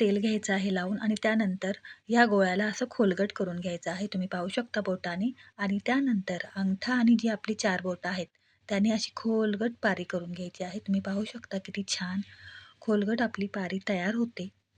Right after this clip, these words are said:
एकदम मस्त. जितकी पातळ हवी तितकी पातळ होऊ शकते. पहिल्यांदा करत असाल तर थोडा वेळ लागेल, पण नंतर प्रॅक्टिसनंतर तुम्ही अगदी परफेक्ट खोलगट अशी पातळ मोदकाची पारी करू शकता हाताने.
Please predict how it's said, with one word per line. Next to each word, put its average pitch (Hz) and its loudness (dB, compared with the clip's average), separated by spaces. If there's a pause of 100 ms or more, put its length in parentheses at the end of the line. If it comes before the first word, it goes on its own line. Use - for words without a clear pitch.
(500)
एकदम 208 2
मस्त. 220 4
जितकी 208 -2 (100)
पातळ 202 0
हवी 190 -2
तितकी - -8
पातळ 233 -2
होऊ 190 -6
शकते. 190 -8 (680)
पहिल्यांदा 208 -2
करत 208 0
असाल 190 -4 (140)
तर 214 2 (100)
थोडा 208 2
वेळ 220 2
लागेल, 185 0
पण 202 2
नंतर 196 0
प्रॅक्टिसनंतर 196 -2
तुम्ही 202 2
अगदी 196 -2 (100)
परफेक्ट 220 -2
खोलगट 208 -2
अशी 202 -4 (100)
पातळ 202 -2
मोदकाची 196 2
पारी 185 -2
करू 196 -2
शकता 240 -6
हाताने. 202 -4